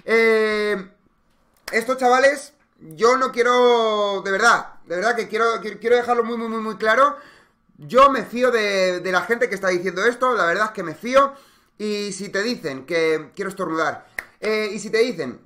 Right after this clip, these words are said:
que si tiras en el Step Up Banner, bien, porque es obviamente un buen banner, pero que si no tiras, también, eso quiere decir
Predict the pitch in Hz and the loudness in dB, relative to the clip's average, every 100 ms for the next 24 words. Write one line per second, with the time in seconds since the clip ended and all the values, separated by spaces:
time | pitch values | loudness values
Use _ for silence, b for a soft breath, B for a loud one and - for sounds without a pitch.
0 | - 196 196 190 196 - 247 254 247 247 | -6 -2 0 -2 -6 -6 -4 -2 -2 -2
1 | 233 233 233 208 180 147 131 156 214 170 | -2 0 0 0 -2 -2 -6 -2 -2 -2
2 | 113 123 127 147 170 165 160 165 160 165 | -6 -12 -10 -6 -2 0 -2 -4 -6 -2
3 | 175 160 139 117 113 - 240 233 139 - | -2 0 -2 -4 -10 -2 0 2 0 -4
4 | _ - 185 190 214 226 233 151 98 - | _ -6 -4 -2 0 0 -2 -6 -8 -16
5 | _ _ 185 156 156 196 254 285 277 b | _ _ -4 -2 -4 -2 -2 -2 -10 b
6 | b b b 233 269 294 - 226 233 202 | b b b 2 2 -4 -6 -2 0 -2
7 | 190 233 240 - | -6 -6 -6 -10